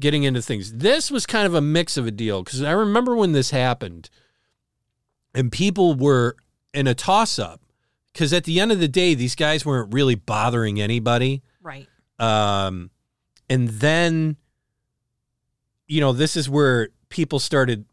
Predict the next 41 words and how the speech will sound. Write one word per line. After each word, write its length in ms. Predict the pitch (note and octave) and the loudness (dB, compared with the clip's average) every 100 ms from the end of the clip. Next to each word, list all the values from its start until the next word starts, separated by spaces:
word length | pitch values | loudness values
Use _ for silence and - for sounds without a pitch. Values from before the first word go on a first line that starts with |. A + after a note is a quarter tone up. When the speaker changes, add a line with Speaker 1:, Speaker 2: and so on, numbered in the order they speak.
| _ | _
Speaker 1:
wondering 360 | B2+ C#3+ C#3 A#2 | -2 0 2 2
what 160 | B2+ | 0
the 180 | B2+ A#2 | 0 -2
A 140 | A#2 A2+ | -2 -4
T 260 | - A#2 | -4 -2
F 180 | G2+ - | -2 -4
was 160 | G#2+ G#2+ | -6 -6
up 160 | G2 | -6
to, 180 | - G#2+ | -6 -8
and 140 | G2+ B2 | -4 -2
we're 160 | F3 | 0
gonna 180 | D#3 B2+ | 0 -2
get 240 | G2 A#2 | -2 -4
into 200 | G2 F#2 | -4 -4
Speaker 2:
Yeah, 60 | F2+ | -4
Speaker 1:
all 200 | F2+ F2 | -4 -6
that 160 | F#2 F2+ | -6 -6
Speaker 2:
we'll 120 | D#4+ | -4
get 120 | - | -4
Speaker 1:
then. 120 | F#3 | -4
Speaker 2:
into 200 | E3 D#3+ | -6 -10
it. 180 | D3+ D#3 _ _ | -14 -16 _ _
Speaker 1:
But 160 | C3+ A#2+ | 0 2
it's, 240 | B2 - | 0 0
uh, 320 | C#3 A#2+ G#2 - - | 2 2 0 -4 -4
I, 180 | B2+ C3 | -2 -2
I 80 | B2+ | -2
like 400 | A#2 C3+ C#3+ C#3 | 0 2 0 -2
how 340 | - C#3 B2 A#2 | -8 -2 0 0
it's 320 | G2+ - - _ _ _ _ _ B2 | -2 -8 -10 _ _ _ _ _ -4
going 300 | C3+ C3 B2 | 0 2 2
into 200 | A2+ G#2 | 0 -2
that, 340 | G2+ G2 G2 | 0 -2 -2
and 80 | G#2+ | -6
then 160 | G2+ G2+ | -6 -6
we 80 | |
can 180 | F#2+ G2 | -8 -10
kinda 280 | - G2+ F2 | -10 -10 -12
dip 320 | E2 G2+ - | -12 -14 -12
down 320 | G2 F2 F2 | -12 -10 -12
and 120 | F2 | -14